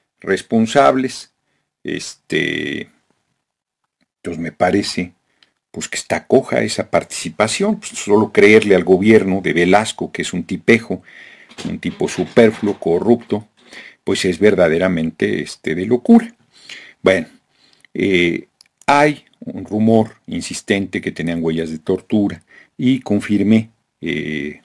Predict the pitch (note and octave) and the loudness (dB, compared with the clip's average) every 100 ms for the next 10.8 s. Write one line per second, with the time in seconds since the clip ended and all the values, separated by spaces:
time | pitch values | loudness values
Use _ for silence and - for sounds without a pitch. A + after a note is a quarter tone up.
0 | _ F2 F2 F#2 F2 D#2 G2+ C#3 G2+ - | _ -6 -4 -2 -2 4 4 4 0 -4
1 | F#2 F2 - - _ _ _ - - F2+ | -4 -4 -8 -12 _ _ _ -14 -8 -8
2 | - - - A2 G#2+ A2+ A2+ - - _ | -8 -6 2 4 4 2 0 -18 -20 _
3 | G2 F#2 G2+ G2 - A2 G2+ G2 F#2 G#2 | -4 -2 -2 -2 2 4 4 0 -2 -2
4 | F2+ D#2+ E2 F2 F2 F2+ - - C3 A#2+ | -4 -4 -2 -2 -2 -4 -6 -2 4 6
5 | A2+ G2 D#2+ E2 G#2 A2 - F2+ E2 E2+ | 6 2 -4 -4 -2 -4 -2 -2 0 0
6 | F2 - G2+ G2 - - D#2+ E2 - F#2+ | 0 2 2 0 -6 -8 -6 -6 -4 -4
7 | F#2+ F#2+ F#2+ - G#2+ - - - _ - | 0 0 0 2 0 0 -12 -20 _ -2
8 | F2+ F2+ E2 E2+ E2+ E2+ - F2 - - | 0 2 2 2 2 0 0 -2 0 -4
9 | - F#2+ F2+ F2 E2 - F2+ - F2 E2 | -2 -2 0 0 -4 -6 -10 -2 0 2
10 | F2+ E2+ D#2+ - - - D#2+ D#2+ | 0 0 -4 -8 -8 -6 -4 -6